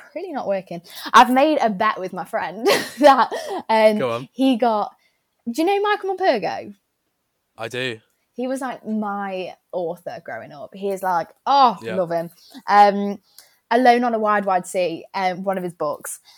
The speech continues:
Speaker 1: Um, my friend got it for his birthday yesterday, actually. Um, and it was always his favourite book growing up. And, um, we've made a bet to see who can finish it first. So if you think I'm losing that fiver,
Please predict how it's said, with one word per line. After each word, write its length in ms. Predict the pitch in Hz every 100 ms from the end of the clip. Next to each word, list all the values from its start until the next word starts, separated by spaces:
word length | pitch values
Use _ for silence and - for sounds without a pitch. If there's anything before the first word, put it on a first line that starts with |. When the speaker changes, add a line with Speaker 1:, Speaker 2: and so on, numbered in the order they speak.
| -
Speaker 1:
Um, 400 | 196 190 185 185 -
my 200 | 233 226
friend 440 | - 226 226 214
got 160 | 208 202
it 140 | 196
for 80 | 208
his 80 | 196
birthday 520 | 196 196 196 175 165
yesterday, 440 | 214 320 - 269
actually. 560 | 247 214 - 165 156 175 -
Um, 560 | 196 185 185 185 180 185 _ _ _ -
and 320 | 196 196 185
it 100 | 226
was 100 | 214
always 220 | 220 214 202
his 100 | 196
favourite 300 | 202 196 180
book 160 | 196
growing 260 | - 180 175
up. 220 | 170 - -
And, 500 | 175 175 175 175 175 -
um, 520 | 175 175 175 175 180 _ _ -
we've 200 | 214 208
made 220 | 214 208
a 40 |
bet 360 | 190 190 175 - -
to 100 | 202
see 540 | - 208 196 190 202
who 160 | 214 214
can 180 | 202 214
finish 280 | - 233 -
it 80 | -
first. 500 | 180 170 - _ -
So 380 | 202 190 190 196 _ _
if 120 | 208
you 60 | 202
think 180 | 262 247
I'm 80 | 247
losing 260 | 269 269 262
that 160 | 262
fiver, 460 | - 269 247 202 214